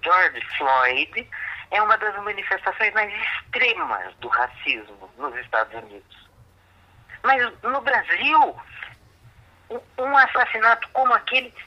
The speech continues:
é rotina. Olhar para este fenômeno e denunciá-lo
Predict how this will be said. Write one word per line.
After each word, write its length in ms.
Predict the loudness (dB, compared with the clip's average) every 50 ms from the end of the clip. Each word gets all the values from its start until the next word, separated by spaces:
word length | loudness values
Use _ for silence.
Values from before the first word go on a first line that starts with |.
| _ -2
é 100 | 0 2
rotina. 1080 | 2 2 2 2 0 -2 -6 _ -16 -14 -10 -8 -8 -8 -6 -2 2 4 4 2 2 -4 _ _ _ _ _ _ _ _ _ _ _ _ _ _ _ _ _ _ _ _ _ _ _ _ _ _ _ _ _ _ _ _ _ _ _ _ _ _ _ _ _ _
Olhar 840 | 0 0 0 0 0 0 6 6 8 8 10 8 8 8 6 4 2 -2 -2
para 240 | 0 2 4 4 4
este 580 | 4 4 4 2 2 0 -4 -6 -6 -6 -4 -4 -4 -4 0
fenômeno 1080 | 0 0 0 0 -2 -2 0 2 2 2 2 0 0 -2 -2 0 0 0 0 0 -4 -12 -18 -20 _ _ -4
e 160 | -4 -4 -4
denunciá-lo 1500 | -4 -8 -6 -4 -2 -2 -2 -4 -4 -8 -10 -10 -8 -6 -6 -4 0 4 6 8 8 8 6 4 0 2 4 4 4 2